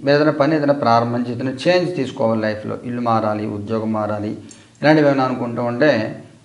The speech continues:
కొంచెం జాగ్రత్తగా అన్ని పరిస్థితులు అర్థం చేసుకుని చేసే ప్రయత్నం చేయండి. మంచి జాబ్ వస్తుంది,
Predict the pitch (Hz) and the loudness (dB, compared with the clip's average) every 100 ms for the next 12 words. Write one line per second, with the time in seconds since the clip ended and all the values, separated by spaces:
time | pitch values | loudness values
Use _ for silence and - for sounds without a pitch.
0 | - 185 185 175 135 147 151 151 156 147 | -6 -4 0 -2 2 4 4 2 0 0
1 | 143 160 170 - - - 147 160 175 143 | 0 0 -4 -10 -6 0 0 0 0 2
2 | 113 - 202 160 135 - 127 123 117 107 | 2 0 0 0 -2 -4 -8 -8 -8 -8
3 | 104 - 107 101 78 92 - - - - | -10 -10 -14 -12 -14 -14 -18 -20 -20 -20
4 | _ _ _ _ _ _ _ - - 131 | _ _ _ _ _ _ _ -20 -10 -2
5 | 131 165 170 151 139 135 127 - 113 113 | -2 -2 0 4 4 4 0 -4 -4 -4
6 | 113 | -6